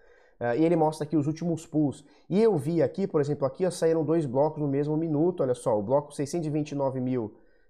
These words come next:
novecentos e quarenta e seis e o nove quatro cinco saíram no mesmo minuto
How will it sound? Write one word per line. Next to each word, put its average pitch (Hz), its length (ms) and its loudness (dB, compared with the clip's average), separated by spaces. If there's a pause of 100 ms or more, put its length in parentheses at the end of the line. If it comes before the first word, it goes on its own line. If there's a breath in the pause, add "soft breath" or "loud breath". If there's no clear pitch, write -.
(120)
novecentos 131 240 2
e 135 40 -10
quarenta 135 360 0
e 120 100 0
seis 110 140 0
e 139 60 0
o 135 40 0
nove 147 280 2
quatro 131 320 -2
cinco 180 420 -4
saíram 170 400 2
no 185 80 2
mesmo 170 280 0
minuto 185 580 -2